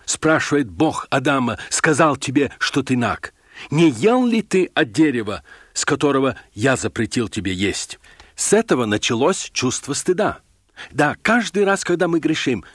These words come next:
то мы срамим не только себя, но и Бога нашего. Поэтому апостол Иоанн пишет: "Итак, дети, пребывайте в нем, чтобы, когда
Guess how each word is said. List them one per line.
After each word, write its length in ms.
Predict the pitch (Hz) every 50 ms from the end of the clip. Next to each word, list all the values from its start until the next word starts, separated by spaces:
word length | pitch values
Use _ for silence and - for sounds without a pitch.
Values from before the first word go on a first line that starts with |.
| _ _
то 100 | - 131
мы 220 | 131 139 135 - - - _ _
срамим 720 | - - - - 113 131 123 131 175 220 226 165 104 87 85 - -
не 180 | - 131 139 147
только 520 | 143 - - 226 262 269 247 - - 190
себя, 480 | 180 - - 156 127 127 110 87 69 - _ _ _ _ _ _
но 220 | 110 127 156 147
и 160 | - - 151
Бога 300 | 147 147 214 233 190 165
нашего. 440 | 160 160 143 - - - 87 78 73 _ _ _ _ _ _ _ _ _ _ - -
Поэтому 380 | - 190 233 - 220 196 196
апостол 460 | 175 170 - 190 170 - - 160 156
Иоанн 220 | 156 160 151 151 135
пишет: 340 | 139 147 135 120 - 117 - _
"Итак, 340 | 165 147 - 175 170 131 92
дети, 480 | 78 - 196 220 208 - - 117 104 - - _
пребывайте 760 | - 151 151 127 156 151 - 160 196 247 254 233 - - 202
в 80 | 151 123
нем, 320 | 127 131 107 87 80 76 - - - - -
чтобы, 300 | - - - 165 151 160
когда 380 | 156 - 151 143 147 165 156